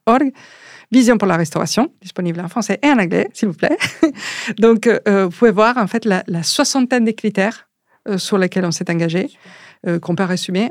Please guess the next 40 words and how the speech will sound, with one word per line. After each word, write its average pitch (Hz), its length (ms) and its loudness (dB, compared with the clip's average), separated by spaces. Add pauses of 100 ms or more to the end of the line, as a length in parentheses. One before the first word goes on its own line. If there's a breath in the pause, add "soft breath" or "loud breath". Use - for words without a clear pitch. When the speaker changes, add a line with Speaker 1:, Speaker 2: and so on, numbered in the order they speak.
Speaker 1:
après 202 300 -4
en 165 160 -4
six, 202 400 -6
euh, 175 240 -6 (520)
critères 185 380 -6
majeurs, 185 600 0 (120)
donc 180 200 -4 (180)
comme 196 400 0
réduire 190 460 0 (100)
l'impact, 175 480 -6
Speaker 2:
Et 208 80 -4
Speaker 1:
euh, 175 40 -8 (180)
Speaker 2:
d'ailleurs 214 320 0
Speaker 1:
carbone 180 320 -2
de 170 80 -2
moitié, 180 420 0 (340 loud breath)
comme 202 140 2
réduire 214 320 4
les 202 100 2
plastiques 202 340 -4
usagés 196 200 0
uniques 190 180 0
de 175 80 -2
cinquante 165 320 -6
pour 180 140 -6
cent, 381 140 -4 (340)
ce - 120 -20
qui - 100 -12
nous 170 160 -6
a 170 80 -4
donné 180 360 -4 (300)
aussi 196 340 -4 (340 loud breath)
tout 302 300 0
un 254 140 0
programme 208 640 -2 (420 soft breath)
de, 175 220 0
de, 160 200 -4
de, 156 220 -6
de 160 240 -6
repenser 196 1120 -2